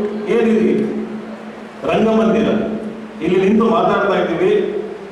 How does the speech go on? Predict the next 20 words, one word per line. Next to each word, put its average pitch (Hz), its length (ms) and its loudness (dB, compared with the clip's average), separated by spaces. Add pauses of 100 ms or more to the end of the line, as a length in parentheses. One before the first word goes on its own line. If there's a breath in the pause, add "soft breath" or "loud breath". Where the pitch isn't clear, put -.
ಈ 233 140 4
ರೀತಿ 247 340 2
ಫೆಸಿಲಿಟಿ 190 500 4
ಇವತ್ತುವರೆಗೂ 185 680 4
ದಾವಣಗೆರೆಯಲ್ಲಿ 170 720 2
ಸೃಷ್ಟಿ 139 300 0
ಆಗಿಲ್ಲ. 120 340 2 (1040)
ಈ 185 40 4
ರೀತಿ 190 160 4
ಒಂದು 190 200 4
ಪಬ್ಲಿಕ್ 190 380 4
ಫಂಕ್ಷನ್ 202 400 2
ಮಾಡೋಣ 185 300 2
ಅಂತಂದ್ರೆ 180 400 2
ಈ 202 40 4
ರೀತಿ 196 200 4
ಒಂದು 190 180 4
ರಂಗಮಂದಿರ 180 540 2
ದಾವಣಗೆರೆಯಲ್ಲಿ 180 580 2
ಇಲ್ಲ. 175 160 2